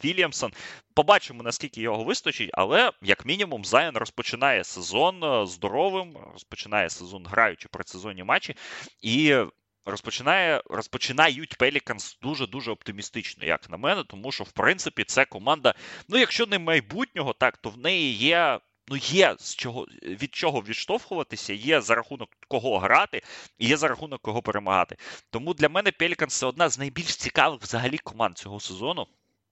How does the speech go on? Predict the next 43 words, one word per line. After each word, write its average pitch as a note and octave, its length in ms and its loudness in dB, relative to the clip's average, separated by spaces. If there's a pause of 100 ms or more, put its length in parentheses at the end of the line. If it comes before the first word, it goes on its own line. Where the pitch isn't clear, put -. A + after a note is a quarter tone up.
(280)
Тому B2 140 -10
що A2+ 140 -2
в G#2 60 -6
них C#3 220 0
був A#2+ 380 -6
оцей B2+ 240 -4
дуже B2 280 -10
сильний B2+ 420 -2
ран, A2 340 2
е, F#2+ 360 -6
наприкінці A2 580 -8
минулого. B2 540 -6 (420)
Тепер D#3+ 400 2
вони C3+ 300 0
ще C3+ 240 2
додають A#2+ 460 -2
Зайона, B2 500 6
так, - 260 0
який, G#2 240 -4
в - 80 -12
принципі, B2 500 -2
ну, B2+ 120 -14
ми B2 120 -8
знаємо, F#2 380 -2
так, A2+ 240 0
його F#2+ 160 -8
талант, C3+ 380 4
його G2 160 -8
потенціал. A#2 600 2 (420)
І, B2+ 460 2 (120)
власне, A2 300 4
Віллі C#3 200 -2
Грін — C#3+ 320 -4 (340)
це, A#2 240 2
на A#2 180 -2
мою C#3 280 -6
думку, C#3+ 340 -10
один B2 340 -4
зі A2+ 200 -6
сліперів C3+ 760 0
на B2+ 380 2
тренера B2+ 420 2
року. C3+ 380 -6